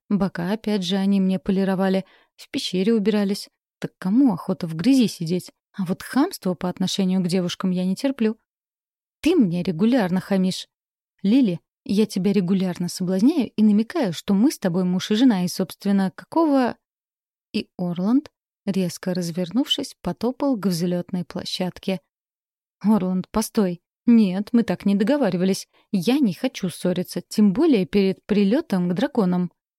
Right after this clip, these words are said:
Орланд, не вынуждай меня опробовать на тебе универсальный парализатор".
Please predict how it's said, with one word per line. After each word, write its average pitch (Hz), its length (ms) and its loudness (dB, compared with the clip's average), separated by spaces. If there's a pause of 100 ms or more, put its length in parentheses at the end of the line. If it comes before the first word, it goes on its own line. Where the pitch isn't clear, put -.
Орланд, 185 560 0
не 254 140 4
вынуждай 277 400 4
меня 185 240 2
опробовать 226 600 -2
на 185 80 -2
тебе 185 240 -2
универсальный 202 540 0
парализатор". 269 680 0